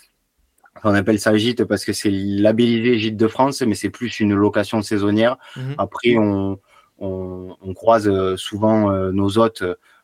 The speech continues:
Speaker 1: euh, et on échange avec eux pour ceux qui le veulent. Euh, mais, euh, mais ça nous a permis, euh, de déménager, de, de,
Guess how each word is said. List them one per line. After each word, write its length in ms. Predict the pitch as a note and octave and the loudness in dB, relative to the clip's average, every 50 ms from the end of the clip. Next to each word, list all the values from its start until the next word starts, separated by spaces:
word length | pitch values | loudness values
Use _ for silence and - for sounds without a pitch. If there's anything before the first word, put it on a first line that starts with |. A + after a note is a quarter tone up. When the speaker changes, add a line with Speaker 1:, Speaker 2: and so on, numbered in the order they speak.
| _ - | _ -4
Speaker 1:
euh, 320 | F#2+ F#2 F#2+ F#2+ F#2+ F#2 - | -2 0 2 2 2 0 0
et 120 | G2 F#2+ | -2 -4
on 100 | F#2+ F#2+ | -2 -2
échange 340 | G2 F#2+ - - A2+ G#2+ G2+ | -4 -4 -2 0 0 0 2
avec 280 | G2+ G2 G2+ F#2+ - - | 2 2 0 0 0 0
eux 80 | G#2+ | -2
pour 160 | F#2+ G2 F2+ - | -2 -2 -8 -10
ceux 100 | - G2+ | -10 -12
qui 140 | - - F2+ | -10 -8 -6
le 120 | F2+ F2+ | -6 -2
veulent. 260 | F#2+ A#2+ C3 A2+ G#2 - _ - - - - - _ - - | -2 0 0 0 -2 -6 _ -18 -20 -20 -20 -20 _ -4 -2
Euh, 320 | F#2+ F#2 F#2 F#2 F#2 F2+ | 0 2 2 2 2 2
mais, 360 | F#2 F#2+ F#2+ G2 G2 G2+ G2 F#2+ | 0 0 -2 0 0 0 2 2
euh, 640 | F#2 F2+ F2 F2 F2 F2 F2 F2 F2 F2 F2+ F2 - - | 2 0 0 0 0 0 -2 -2 -2 -2 -4 -4 -6 -8
mais 180 | - F#2+ G2 F#2+ | -8 -6 -6 -6
ça 200 | F#2 - - G2 - - | -4 -4 -6 -6 -4 -2
nous 400 | A2+ A2 G2+ G2+ G#2 G#2 G2+ A2+ | 0 2 2 2 2 2 2 2
a 80 | A2 | 2
permis, 440 | - - A2 A2 A2+ B2 B2+ B2+ A#2+ | 2 2 2 2 2 4 4 4 4
euh, 120 | A2+ G#2+ | 2 2
de 120 | G2 G2 G2+ | 0 -2 -2
déménager, 520 | G2 G#2 G2+ G2+ G2 G2 F#2+ F#2+ G#2+ A#2 | 0 0 0 0 0 0 -2 -2 -4 -4
de, 360 | A2 G2+ F#2+ F#2+ F#2 F#2 F2 E2+ | -2 0 0 0 0 -2 -4 -6
de, 340 | F#2 F#2+ F#2 F#2 F2+ F2 | -6 -6 -4 -4 -6 -6